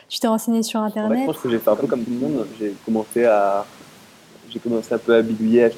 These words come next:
Speaker 2: avec du H T M L et C S S ou des tutoriels que j'ai trouvés à droite à gauche. Donc là, je me souviens plus des tutos maintenant, et en plus, ils doivent être complètement obsolètes, donc je sais pas te les, te les donner. Euh, et,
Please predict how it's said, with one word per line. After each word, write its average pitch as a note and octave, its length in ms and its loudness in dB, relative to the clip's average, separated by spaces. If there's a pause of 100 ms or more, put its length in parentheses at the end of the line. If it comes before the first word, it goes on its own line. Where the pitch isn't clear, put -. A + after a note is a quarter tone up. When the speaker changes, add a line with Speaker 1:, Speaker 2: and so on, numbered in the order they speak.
(120)
Speaker 2:
avec A2 160 0
du A2 60 2
H G#2+ 120 2
T A2+ 80 0
M A2+ 60 2
L A2 120 2
et G#2+ 80 2
C A2 140 0
S G#2+ 160 2
S A#2 200 2
ou - 20 -8
des G#2 100 -4
tutoriels A2+ 400 2
que A2 60 -6
j'ai G2+ 80 -8
trouvés G#2+ 260 0
à G2+ 80 4
droite G2+ 180 2
à G2 80 2
gauche. C3+ 180 2
Donc - 720 -20
là, A2 140 2
je G#2+ 60 -10
me G#2 120 -18
souviens G#2+ 180 -4
plus A2+ 200 -6
des - 0 -
tutos - 220 -6
maintenant, A#2 240 0
et - 20 -2
en F#2 60 -6
plus, A#2 180 -18
ils G2 80 -10
doivent F#2 260 -4
être - 180 -10
complètement G2+ 340 -6
obsolètes, G#2+ 380 0
donc F#2+ 140 -14
je - 60 -18
sais - 100 -16
pas G#2 120 -2
te - 160 -8
les, G#2 60 -6
te - 400 -20
les A2+ 60 4
donner. A2+ 300 2 (400)
Euh, G#2+ 420 4 (680)
et, G#2 200 2